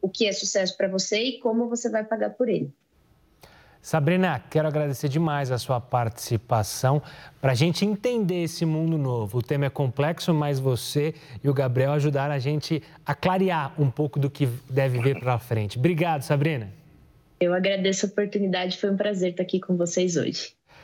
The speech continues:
Speaker 2: Gabriel, quero fazer também um agradecimento. Obrigado pela participação pra ajudar a gente a entender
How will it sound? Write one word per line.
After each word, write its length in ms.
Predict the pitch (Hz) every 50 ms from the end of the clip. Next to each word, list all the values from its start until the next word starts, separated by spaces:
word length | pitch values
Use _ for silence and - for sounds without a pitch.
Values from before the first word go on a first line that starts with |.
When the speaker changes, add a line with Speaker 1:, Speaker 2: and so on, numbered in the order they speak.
| - - - - -
Speaker 2:
Gabriel, 340 | 143 151 151 175 180 156 135
quero 180 | - 147 143 120
fazer 400 | - 151 135 123 120 143 143 -
também 340 | - - 143 135 135 135
um 60 | 135 135
agradecimento. 680 | 131 123 127 127 123 131 117 - - 123 127 139 135
Obrigado 380 | 143 156 147 127 135 147 160
pela 260 | - - 131 123 120 110
participação 800 | - - 127 120 117 - - - 117 - 120 107 - - 143
pra 100 | 131 156
ajudar 400 | 170 175 226 185 151 131 - - - - - - -
a 140 | - 131 127
gente 380 | 117 117 131 139 127 - - - -
a 140 | - 135
entender 720 | 143 147 139 127 - - 165 151 143 135 123 - 139 135